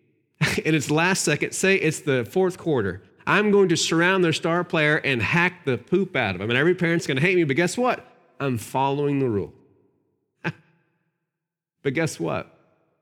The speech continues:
What happens when the rules are not this dead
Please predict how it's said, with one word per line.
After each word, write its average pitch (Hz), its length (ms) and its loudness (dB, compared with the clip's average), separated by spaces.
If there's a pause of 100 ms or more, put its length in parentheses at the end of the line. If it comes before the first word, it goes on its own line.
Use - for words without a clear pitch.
(300)
What 143 180 -2
happens 160 400 0
when 139 120 0
the 139 80 2
rules 147 340 0
are 135 80 0
not 143 380 -2
this - 560 -2 (400)
dead 151 460 0